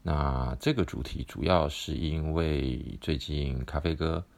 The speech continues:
呃，又重新的去看了一些跟职场工作的热情，还有跟所谓的正向思考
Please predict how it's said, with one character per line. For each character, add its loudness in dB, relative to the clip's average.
呃， -10
又 4
重 0
新 2
的 0
去 -4
看 2
了 2
一 0
些 0
跟 -2
职 -2
场 -2
工 0
作 0
的 -2
热 4
情， -2
还 0
有 2
跟 0
所 -8
谓 0
的 -6
正 2
向 0
思 -4
考 -2